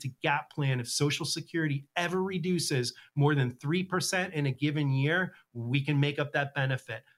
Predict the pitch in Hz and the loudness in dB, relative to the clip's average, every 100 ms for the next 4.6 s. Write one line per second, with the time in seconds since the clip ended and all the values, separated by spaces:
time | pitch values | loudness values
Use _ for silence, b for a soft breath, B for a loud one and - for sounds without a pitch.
0 | _ 117 143 151 151 151 160 135 135 - | _ 0 2 4 2 2 2 2 0 -2
1 | 123 135 131 139 143 147 139 - 131 - | -2 -2 -4 -4 0 0 0 -2 -4 0
2 | 139 127 - 139 120 113 131 139 - 139 | 0 -2 -4 -2 -2 0 0 0 -2 0
3 | 131 127 127 - 135 - 127 117 120 143 | 0 0 -2 0 -2 -2 -8 -8 -2 -2
4 | 139 165 160 156 165 165 | 0 0 0 2 2 2